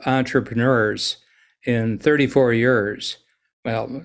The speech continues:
actually, uh, forty-eight years, because I started working with entrepreneurs in nineteen seventy-four. And, um, I can't remember any of them saying that their formal education had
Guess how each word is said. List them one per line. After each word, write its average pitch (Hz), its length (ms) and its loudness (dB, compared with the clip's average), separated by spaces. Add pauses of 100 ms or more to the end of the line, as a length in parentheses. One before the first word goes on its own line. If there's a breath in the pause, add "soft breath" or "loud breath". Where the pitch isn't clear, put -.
(120)
actually, 120 680 -2
uh, 110 260 -2
forty-eight 127 560 2
years, 104 360 -6
because 110 420 -4
I 104 140 -2
started 104 380 -2
working 107 380 -4
with 104 180 -8
entrepreneurs 104 920 -8 (480 soft breath)
in 110 260 -4
nineteen 110 580 -2
seventy-four. 107 1000 0 (480 soft breath)
And, 117 500 0 (100)
um, 110 520 -4 (100)
I 147 120 0
can't 151 220 0
remember 151 420 4
any 156 280 0
of 143 140 0
them 117 380 0 (640 soft breath)
saying 139 440 2
that 120 320 2
their 110 140 2
formal 127 420 2
education 113 720 0
had 107 400 -2